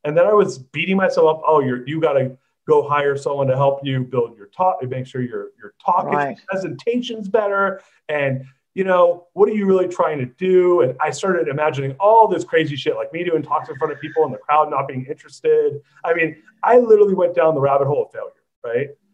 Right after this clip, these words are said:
Speaker 2: I so know it. I know where you went.
Speaker 1: And then I had the second moment where I was like, "You know, I wonder how many, I wonder," and I had this vision. You're gonna love this because you're, because of your background as a musician, you will love what I'm about to say. I said, "You know, I bet you the Beatles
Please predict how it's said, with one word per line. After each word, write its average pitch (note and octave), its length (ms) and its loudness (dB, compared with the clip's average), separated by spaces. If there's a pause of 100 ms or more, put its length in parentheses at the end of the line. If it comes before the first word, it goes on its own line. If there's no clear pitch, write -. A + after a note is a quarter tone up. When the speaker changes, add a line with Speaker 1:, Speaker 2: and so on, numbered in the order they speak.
Speaker 2:
I F3 160 4
so F#3 460 2
know F3 280 2
it. C#3+ 120 -2 (260)
I D#3 140 -4
know F#3+ 380 2
where G#3+ 200 4
you G#3 140 2
went. D#3 420 -2 (560)
Speaker 1:
And D#3+ 160 -6
then F3+ 260 4
I D3+ 100 -4
had D#3+ 140 2
the D3 80 -10
second D3+ 360 -2
moment A#2+ 280 -4
where C3+ 80 0
I B2+ 60 4
was C3 100 0
like, C3+ 160 -4
"You F3 60 -8
know, F3 420 2
I C#3 60 -4
wonder G#3 280 0
how D#3 280 -4
many, E3+ 200 -2
I C#3+ 60 -4
wonder," G#3 480 -4 (240)
and D#3+ 100 0
I D#3+ 80 2
had F3 200 0
this C3+ 100 -8
vision. B2+ 600 -4
You're C3 120 -6
gonna C3 120 -4
love A#2 140 -2
this F#2+ 160 -20
because A#2 200 -16
you're, A#2 200 -8 (260)
because E3 420 -2
of F#3+ 60 -6
your F3 140 0
background D3 480 -4
as B2 140 -4
a C3 40 -6
musician, B2+ 500 -8
you A#2+ 120 -4
will A2 100 -8
love A2 160 -4
what G#2 80 -12
I'm G2 120 -12
about F#2+ 140 -16
to - 60 -20
say. - 80 -20
I - 460 -20
said, D3+ 180 -14
"You D#3+ 80 -10
know, D#3+ 400 0 (160)
I C3 80 -8
bet F3+ 280 -4
you - 60 -16
the C3+ 100 -6
Beatles B2 680 -8